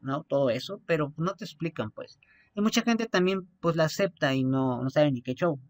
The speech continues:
o no sabe que tiene ciertos beneficios con la tarjeta. O sea, hay personas que tienen tarjetas que tienen beneficios, pero no lo, no lo aprovechan porque no saben que esa tarjeta tiene ese beneficio.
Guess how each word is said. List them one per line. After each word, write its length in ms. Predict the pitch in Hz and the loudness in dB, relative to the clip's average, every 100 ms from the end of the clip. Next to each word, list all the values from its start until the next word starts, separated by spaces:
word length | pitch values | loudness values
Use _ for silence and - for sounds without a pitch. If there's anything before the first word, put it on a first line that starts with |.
| _ | _
o 160 | - 156 | 2 4
no 140 | 165 | 4
sabe 280 | 170 190 190 | 2 0 0
que 120 | - | -4
tiene 240 | 139 147 156 | -2 0 0
ciertos 280 | 160 - 165 | -2 -2 0
beneficios 460 | 143 131 139 143 | 2 0 -8 -16
con 100 | - | -20
la 80 | - | -20
tarjeta. 420 | _ _ 196 - - _ _ _ _ _ _ _ _ | _ _ -20 -20 -20 _ _ _ _ _ _ _ _
O 20 | |
sea, 60 | 156 | -4
hay 80 | 156 | 0
personas 300 | 165 190 180 | 0 0 -2
que 100 | 156 | -2
tienen 380 | 165 170 165 - | 0 0 0 -2
tarjetas 440 | - 139 160 156 180 | -4 -2 -2 -4 -4
que 120 | 156 | -4
tienen 260 | 156 151 143 | 0 2 2
beneficios, 560 | 202 226 208 226 233 _ | 0 0 -2 -6 -8 _
pero 180 | 196 151 | 0 2
no 140 | 143 | 4
lo, 280 | 143 147 135 | 4 2 0
no 160 | 147 180 | -2 -2
lo 80 | 190 | -2
aprovechan 440 | 190 226 254 165 | -2 -2 -2 -4
porque 240 | - 156 | -6 -4
no 120 | 135 131 | -2 -2
saben 340 | 180 196 135 | -2 -2 -4
que 200 | - 127 | -4 -4
esa 320 | - 139 - 143 | -4 -4 -2 -2
tarjeta 380 | - 143 135 | -4 -6 -8
tiene 220 | 165 143 127 | -2 -2 -2
ese 140 | 127 | -2
beneficio. 480 | 110 113 170 - | -6 -6 -8 -10